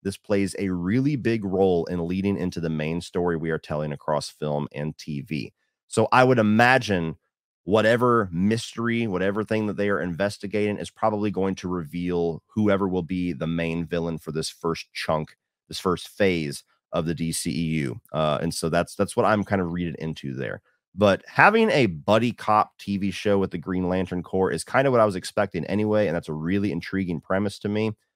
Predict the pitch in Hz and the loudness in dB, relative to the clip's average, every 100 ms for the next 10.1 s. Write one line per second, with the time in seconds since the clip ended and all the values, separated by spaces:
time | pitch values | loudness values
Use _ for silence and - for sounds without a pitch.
0 | _ - 76 - 127 127 123 113 101 87 | _ -8 -6 0 0 2 0 0 0 0
1 | 101 104 98 98 92 90 - 90 90 92 | 0 2 0 0 0 -4 -4 -4 -2 -2
2 | 90 - _ _ - 92 92 90 90 85 | -4 -8 _ _ -4 0 2 2 2 0
3 | - 85 82 80 95 _ _ _ - 95 | -2 -2 -2 -6 -12 _ _ _ -12 -4
4 | 104 95 101 - 101 98 92 87 85 92 | -2 -2 -4 -4 0 0 -2 -2 0 0
5 | 90 87 85 90 82 - 90 90 87 76 | 0 -2 -4 -4 -6 -6 -2 0 0 -2
6 | 90 - - 87 95 90 90 85 82 87 | -4 -4 -2 -2 0 -2 -2 -2 -4 -6
7 | 90 85 87 87 90 - 90 85 80 85 | -4 -2 -2 -4 -8 -4 -2 0 -2 -4
8 | 90 80 - 104 82 82 90 92 95 98 | -6 -8 -6 -6 -4 -2 -2 -2 -2 -2
9 | 85 - 92 85 87 90 85 82 85 82 | -4 0 -2 0 -2 0 0 2 0 0
10 | 80 | -6